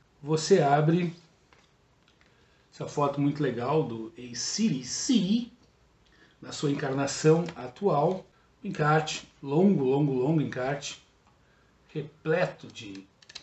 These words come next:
fotos e tal. Ele não traz as letras, tá? Você vê a concepção do disco e tal.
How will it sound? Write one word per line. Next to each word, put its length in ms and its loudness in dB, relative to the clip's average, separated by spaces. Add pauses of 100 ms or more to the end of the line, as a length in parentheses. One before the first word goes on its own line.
(140)
fotos 580 -6
e 60 -20
tal. 440 -6 (680)
Ele 120 -12
não 180 0
traz 260 0
as 100 -2
letras, 460 -4
tá? 260 -10 (1600)
Você 180 -8
vê 60 0
a 60 0
concepção 580 -2
do 100 0
disco 540 -2
e 100 -16
tal. 320 -6